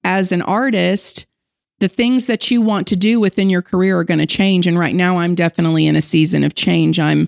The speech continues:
focused on my academy. I'm focused on teaching. I'm focused on, uh, cheering my team on to success. And I'm less focused on the actual work that I perform behind the chair.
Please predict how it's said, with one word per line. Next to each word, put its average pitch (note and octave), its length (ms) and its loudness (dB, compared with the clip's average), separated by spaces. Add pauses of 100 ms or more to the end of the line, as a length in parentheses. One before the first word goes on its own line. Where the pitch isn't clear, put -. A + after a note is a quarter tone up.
focused F3+ 400 -2
on F3 460 0
my E3+ 160 2
academy. F3 580 0
I'm D3+ 140 2
focused - 360 -2
on D#3 140 0
teaching. E2+ 640 0
I'm D2 300 0 (160)
focused F#3+ 420 0
on, F3 580 0
uh, - 300 -4
cheering A#3+ 500 0
my F3 180 0
team C4 420 0
on E3 240 0
to F3 100 -2
success. F3 880 -2 (340)
And A#3+ 140 -2
I'm B3 240 0
less C4 460 -2
focused G3 640 -2
on F3+ 320 0
the - 180 -4
actual F3+ 560 -2
work G3 300 -2
that F3 120 -2
I E3+ 120 0
perform G3+ 540 -2
behind E3 360 0
the C#3+ 60 -2
chair. - 600 -4